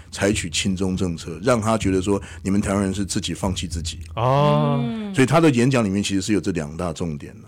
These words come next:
Speaker 1: 哈，
Speaker 3: 对啊。
Speaker 1: 一个是中国崛起，一个是你们自己，
Speaker 3: 自己放弃
Speaker 1: 你们自己把自己交给中国。
Speaker 3: 对啊。
Speaker 1: 所以因此美国不，不需要再，也无法保护你了，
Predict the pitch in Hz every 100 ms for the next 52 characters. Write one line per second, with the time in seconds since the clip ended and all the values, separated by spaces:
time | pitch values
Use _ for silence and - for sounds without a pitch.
0 | - 92 82 107 101 110 117 107 92 98
1 | 98 98 95 107 85 85 98 85 71 -
2 | - 104 110 135 175 120 101 - 110 87
3 | 104 98 80 90 87 104 180 - - -
4 | - 135 131 135 107 90 92 90 110 -
5 | - 104 107 98 101 95 101 127 160 120
6 | 110 87 78 98 85 78